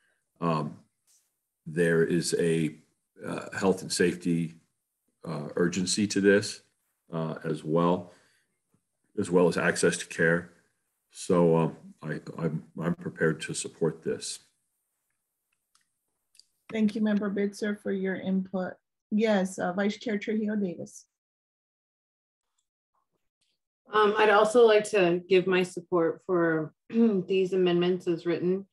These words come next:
Speaker 3: Uh, I, I think they addressed some, uh, significant health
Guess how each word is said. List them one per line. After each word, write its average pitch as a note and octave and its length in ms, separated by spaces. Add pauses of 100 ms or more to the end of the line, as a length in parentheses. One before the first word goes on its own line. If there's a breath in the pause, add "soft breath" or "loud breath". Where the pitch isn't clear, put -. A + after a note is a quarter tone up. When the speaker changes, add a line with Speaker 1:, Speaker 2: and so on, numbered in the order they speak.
(480)
Speaker 3:
Uh, F3+ 320
I, D#3+ 180
I F3+ 80
think F3+ 240
they F3+ 140
addressed E3+ 580
some, E3+ 460
uh, D#3+ 200
significant F3+ 540
health D#3+ 360